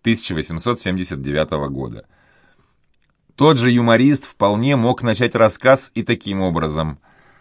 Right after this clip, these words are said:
«Говорят, бывают калифы на час, но вот в богоспасаемом городе Глупове подтянуть,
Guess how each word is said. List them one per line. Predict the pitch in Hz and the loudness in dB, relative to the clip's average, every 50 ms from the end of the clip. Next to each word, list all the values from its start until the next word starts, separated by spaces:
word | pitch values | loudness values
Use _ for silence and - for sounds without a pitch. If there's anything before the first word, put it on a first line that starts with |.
| _ _ _ _ _ _ _ _ _ | _ _ _ _ _ _ _ _ _
«Говорят, | - - - 92 104 123 156 185 190 - - - - - - _ _ - | -10 -2 2 4 4 6 6 4 4 2 -2 -10 -18 -18 -20 _ _ -8
бывают | - - 110 113 113 135 147 151 151 151 147 139 - - | -2 0 2 4 6 6 6 6 4 2 0 -2 -4 -6
калифы | - - 113 110 120 131 143 151 139 - - 131 127 117 | 0 2 2 4 6 4 4 4 0 -2 0 0 2 2
на | 117 117 117 - | 4 2 2 2
час, | - - 120 123 123 110 95 - - - - - - _ _ _ _ _ _ _ _ | 0 0 2 4 4 4 2 0 -6 -10 -12 -14 -18 _ _ _ _ _ _ _ _
но | - 82 110 131 135 | -4 0 2 2 4
вот | 135 143 135 - - - - _ | 4 2 2 0 -6 -16 -18 _
в | - 87 78 76 73 | -12 -10 -10 -8 -2
богоспасаемом | 80 117 113 110 123 117 - - 131 123 - - 135 131 131 127 120 117 113 110 107 98 87 | 0 0 2 2 2 0 2 0 0 0 2 4 6 6 6 6 4 2 2 0 0 -2 0
городе | 90 110 120 123 117 107 92 98 98 | 2 4 4 4 4 2 2 0 -2
Глупове | 87 78 95 101 120 151 170 165 165 160 156 151 160 165 165 160 160 - _ _ _ _ _ _ _ _ _ _ _ _ _ _ _ _ _ _ _ _ _ | 0 0 0 4 6 4 4 4 2 0 0 0 0 -2 -2 -4 -8 -12 _ _ _ _ _ _ _ _ _ _ _ _ _ _ _ _ _ _ _ _ _
подтянуть, | - 110 107 - _ _ _ - 143 151 165 175 175 156 - - - - | -4 -4 -4 -4 _ _ _ 0 2 2 2 2 0 -2 -4 -8 -16 -20